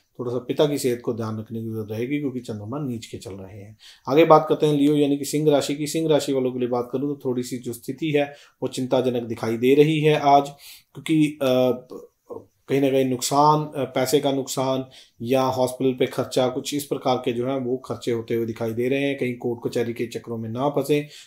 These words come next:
ना किसी की उलझन में उलझे, नहीं तो आपको कोर्ट कचहरी के खर्चे भी आ सकते हैं।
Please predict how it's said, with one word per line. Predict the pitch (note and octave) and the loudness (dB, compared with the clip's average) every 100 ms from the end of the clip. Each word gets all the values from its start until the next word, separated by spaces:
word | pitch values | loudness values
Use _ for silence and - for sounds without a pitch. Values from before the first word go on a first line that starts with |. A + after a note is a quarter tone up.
| _ | _
ना | C3+ C#3+ | 2 2
किसी | C3+ C3 | 2 -2
की | C3+ | 2
उलझन | B2+ C3 | 2 2
में | B2+ B2+ | 2 0
उलझे, | A#2+ C3+ D#3+ | 2 4 4
नहीं | B2+ A#2 | 2 -2
तो | A#2+ | -4
आपको | A2 - D3 | -4 -4 -4
कोर्ट | B2 A2 | -4 -6
कचहरी | A#2 A2+ A2 | -4 -6 -4
के | A2+ | -8
खर्चे | - G#2+ A2 | -12 -12 -8
भी | G#2+ D#3 C#3+ | -2 -2 -2
आ | A2+ G#2+ | -6 -6
सकते | - - G#2 | -10 -16 -16
हैं। | G2 | -16